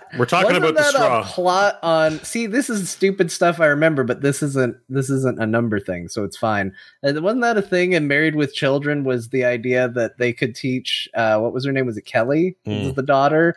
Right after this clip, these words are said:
Speaker 3: Yeah.
Speaker 1: They could teach her things, but it always meant something was going out the other ear, and they did a graphic where they were trying to teach her stuff, and you could just see
Speaker 3: <laughs>
Speaker 1: other knowledge coming out the other side of her head.
Speaker 3: Yeah.
Speaker 1: That's
Speaker 3: That's
Speaker 1: how I feel a
Speaker 3: yeah.
Speaker 1: lot of times
Speaker 3: I feel that way
Speaker 1: nowadays.
Speaker 3: too sometimes.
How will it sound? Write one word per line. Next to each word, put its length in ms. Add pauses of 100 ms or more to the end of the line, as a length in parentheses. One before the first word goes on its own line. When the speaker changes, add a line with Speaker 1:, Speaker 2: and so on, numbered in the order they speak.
(140)
Speaker 3:
Yeah. 180
Speaker 1:
They 100
could 180
teach 280
her 140
things, 460
but 220
it 160
always 340
meant 260
something 360
was 140
going 320
out 220
the 120
other 280
ear, 200
and 140
they 80
did 160
a 60
graphic 520
where 100
they 100
were 80
trying 260
to 80
teach 300
her 100
stuff, 380
and 80
you 80
could 100
just 140
see 180 (120)
Speaker 3:
<laughs> 120
Speaker 1:
other 240
knowledge 580
coming 280
out 160
the 100
other 180
side 280
of 80
her 120
head. 240
Speaker 3:
Yeah. 280 (140)
Speaker 1:
That's 200
Speaker 3:
That's 0
Speaker 1:
how 180
I 140
feel 380
a 40
Speaker 3:
yeah. 60
Speaker 1:
lot 220
of 80
times 320
Speaker 3:
I 100
feel 220
that 160
way 100
Speaker 1:
nowadays. 80
Speaker 3:
too 180
sometimes. 480